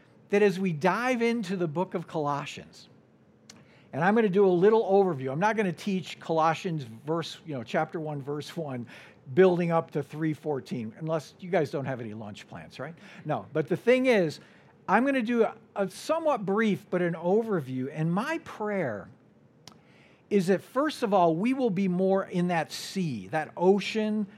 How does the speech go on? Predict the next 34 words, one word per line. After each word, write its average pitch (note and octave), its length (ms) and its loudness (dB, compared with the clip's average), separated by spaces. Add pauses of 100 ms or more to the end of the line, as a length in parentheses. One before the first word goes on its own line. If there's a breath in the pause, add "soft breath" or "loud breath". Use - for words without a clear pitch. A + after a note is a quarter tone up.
(160 loud breath)
that C#3+ 320 0
beachfront G3 960 0 (480 soft breath)
of D3+ 240 -2
realizing D#3+ 640 0
what F3 200 -4
we F#3+ 140 -4
have D#3 300 -4
in B2+ 120 -6
Jesus. B2 600 -8 (340 loud breath)
And E3 140 0
as A#3+ 260 0
a B3 60 -2
result, E3+ 600 0
as C#3 140 -6
we'll D3 140 -6
see G#3+ 220 -6
in G#3+ 100 -4
this E3 260 -8
text, E3 460 -6 (320 loud breath)
we're A#3 180 -2
gonna A3 160 0
be D3 140 -6
loving D3 600 0
one B2 160 -6
another. G#2+ 280 -10
We're F#3 160 -2
gonna A3 140 -2
be F#3 120 0
letting E3 300 0
the C#3 80 -6
peace - 380 -8
of C#3 100 -8
Christ B2+ 460 -12
rule G#2+ 420 -12